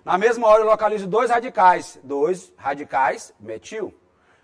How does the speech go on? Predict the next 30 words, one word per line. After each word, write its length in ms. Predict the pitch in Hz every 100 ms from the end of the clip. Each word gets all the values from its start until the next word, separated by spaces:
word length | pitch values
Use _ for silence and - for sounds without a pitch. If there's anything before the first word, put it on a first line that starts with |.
| _
Achei 300 | 185 - 196
a 60 | 185
cadeia 220 | 180 175
principal, 760 | 175 185 - 196 240 - _ _
tudo 200 | 175 180
bem. 260 | 127 107
Segunda 360 | - 190 220 -
regra, 360 | 208 220 - -
numerar. 640 | 147 180 196 165 110 - _ _ _ _ _ -
Prioridade 560 | 208 214 226 233 202
um, 280 | 240 208 131 -
grupo 280 | 131 202 190
funcional. 640 | 185 202 160 131 92 _ _ _ _
Tem 160 | 208 185
grupo 160 | 185
funcional 260 | 180 180 175
hidrocarboneto? 720 | 165 165 165 175 214 254 - _ _
Não. 580 | 101 104 170 - - - _ _ _ _ _ _
Segunda 460 | - 190 185 240
prioridade, 800 | 226 233 233 233 226 156 - - _ _ _ _
insaturação. 800 | 175 220 214 190 202 185 - 160
Tem 220 | 127 214 226
insaturação? 760 | 202 202 196 185 240 277 349 _ _
Tem. 300 | - 110 92 _ _ _ _ _
Então 140 | 120
numera 260 | 127 120 117
da 140 | 139
esquerda 560 | 143 - 175 214 214 208
para 460 | 190 185 175
a 80 | 185